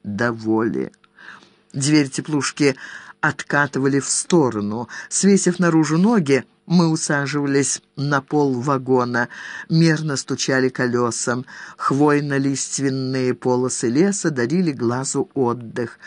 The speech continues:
С товарной скорости... На зеленом мху можно было разглядеть красную, черную спелость.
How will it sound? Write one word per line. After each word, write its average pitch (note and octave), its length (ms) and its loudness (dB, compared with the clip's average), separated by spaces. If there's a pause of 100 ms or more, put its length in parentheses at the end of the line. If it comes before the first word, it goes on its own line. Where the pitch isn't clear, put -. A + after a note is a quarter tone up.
(280)
С - 120 -6
товарной A3 460 4
скорости... G#3 800 2 (320)
На D#3 260 2
зеленом E3+ 640 2
мху C#4 280 -4
можно F#3 380 2
было D3 220 2
разглядеть D3+ 680 -2 (260)
красную, F3+ 640 0
черную B2 520 0
спелость. C3 800 0